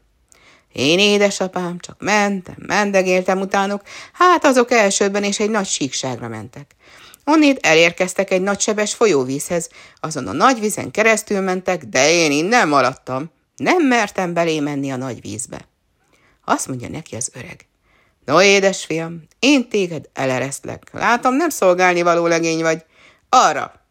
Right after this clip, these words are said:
fizetés nélkül eleresztette. Elmegy a legény,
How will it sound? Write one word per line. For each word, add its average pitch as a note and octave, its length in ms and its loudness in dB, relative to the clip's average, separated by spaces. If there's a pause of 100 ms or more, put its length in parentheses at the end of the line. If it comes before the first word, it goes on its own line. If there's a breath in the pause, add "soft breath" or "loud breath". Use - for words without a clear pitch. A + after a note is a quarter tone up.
fizetés F#3+ 460 2
nélkül D3 340 -4
eleresztette. B2 920 -12 (1200)
Elmegy F3 480 -4 (100)
a - 180 -20
legény, D#3+ 460 -8